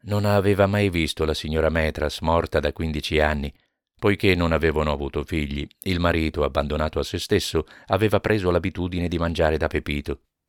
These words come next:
Doveva avere cinquantacinque anni, forse qualcuno in più. Era alto, aveva le spalle larghe,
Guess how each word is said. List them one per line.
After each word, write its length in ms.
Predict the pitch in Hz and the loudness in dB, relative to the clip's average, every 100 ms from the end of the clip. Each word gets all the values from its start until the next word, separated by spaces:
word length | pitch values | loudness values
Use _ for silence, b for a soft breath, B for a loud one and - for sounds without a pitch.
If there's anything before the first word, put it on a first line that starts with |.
| _ _ _ _ | _ _ _ _
Doveva 400 | - 82 92 87 | -2 2 4 6
avere 480 | 85 95 87 85 - _ | 6 4 4 2 0 _
cinquantacinque 840 | - 87 87 82 90 - 85 92 82 | -4 0 0 2 0 -2 -2 2 2
anni, 480 | 71 69 69 64 _ | 2 0 -8 -10 _
forse 500 | - 82 78 - 78 | -4 -2 -2 -4 -4
qualcuno 380 | - 73 80 78 | -2 -2 -2 -2
in 100 | 78 | -2
più. 240 | 92 80 65 _ _ _ _ _ | -2 -2 -4 _ _ _ _ _
Era 380 | 95 92 95 | -2 2 6
alto, 360 | 78 76 - 76 - _ _ | 6 4 -2 -8 -8 _ _
aveva 320 | - 85 87 | -2 0 4
le 100 | 85 | 4
spalle 400 | 85 - 87 82 | 2 0 0 2
larghe, 500 | 85 78 73 73 73 | 2 2 2 0 -6